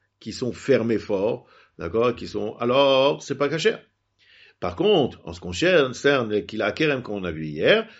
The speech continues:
c'est-à-dire l'espace qu'il doit avoir entre une vigne et c-, donc, euh, entre deux, deux vignobles, comme on a vu, donc, euh, là-bas, il faut, ça dépendra, donc, euh,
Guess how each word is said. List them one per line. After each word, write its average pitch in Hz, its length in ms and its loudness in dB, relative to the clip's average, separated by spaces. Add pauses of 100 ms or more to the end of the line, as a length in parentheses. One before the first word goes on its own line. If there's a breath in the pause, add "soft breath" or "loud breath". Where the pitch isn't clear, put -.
c'est-à-dire 92 260 -2
l'espace 139 440 2
qu'il 117 100 -8
doit 113 120 0
avoir 113 180 -2
entre 104 220 -6
une 104 220 -6
vigne 101 360 -2 (360 soft breath)
et 180 200 6
c-, - 220 -14
donc, 131 200 -4
euh, 107 420 2
entre 90 280 -6
deux, 98 240 -4
deux 107 140 -2
vignobles, 120 520 4
comme 107 140 -12
on 110 80 -6
a 110 80 0
vu, 127 300 0 (260 soft breath)
donc, 107 160 -8
euh, - 20 -2
là-bas, 139 400 2 (140 loud breath)
il 175 80 -10
faut, 196 400 6
ça 185 140 0
dépendra, 127 460 2
donc, 123 220 -2
euh, 120 320 2